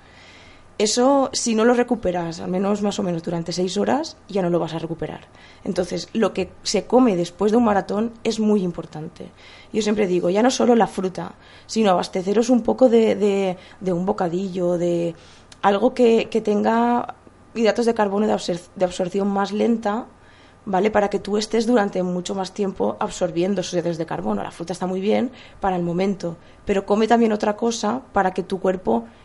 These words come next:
no pare de, de, de reponer esos hidratos.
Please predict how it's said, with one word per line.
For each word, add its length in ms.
no 260
pare 260
de, 260
de, 360
de 120
reponer 440
esos 240
hidratos. 580